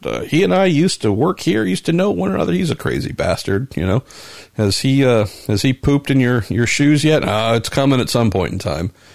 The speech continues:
So, yeah, uh, I'd s-, say that. Softballs, I don't know. The, the softball questions to me, while I guess I do lob them every now and then,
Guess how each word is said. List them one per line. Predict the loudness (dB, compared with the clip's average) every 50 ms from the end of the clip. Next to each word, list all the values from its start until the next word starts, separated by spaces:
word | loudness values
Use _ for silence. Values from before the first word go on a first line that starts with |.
| -20 _ _
So, | -4 0 2 2 2 2 -2 _ _ _ _
yeah, | -2 0 0 0 -2 -6 -10 _ _ _
uh, | -8 -6 -6 -6 -4 -2 -2
I'd | -2 -2 -4
s-, | -8 -10 -10 -10 -8
say | -10 -4 0 0 2 2
that. | 2 2 2 2 -2 -4
Softballs, | -6 -2 0 0 0 -2 -2 0 0 2 4 4 4 2 2 0 -6 -12 -20 -20 -20 -20 -20 -20 _ _ -20 -20 _ _ _ _
I | -2 0
don't | 0 0 2
know. | 2 0 0 -2 -4 -6 -6
The, | -2 0 2 2 2 2
the | 0 0
softball | -2 0 0 0 0 -2 0 -2 -2 -2
questions | 0 0 -2 -2 0 0 0 0 0 -2
to | -2 -2
me, | 0 2 2 2 2 2 0 -2 -4 -10 -20 -20 -20 -20 -20 -20 -20 -20 -20 -20 -20 -20 -20 -20 _ _ _ -20 _ _ _ _ _ _ _ _ _ _ _ _ _
while | _ -20 -16 -4 0 0 2 2 2 2
I | 0
guess | 0 0 0 0 0 0
I | 0 0
do | 0 2 2 2 2
lob | 2 2 2 0 0 0 0
them | 0 2 2 2
every | 2 2 2 0
now | 0 2 2 2 2 2
and | 2 2
then, | 2 2 2 2 0 -2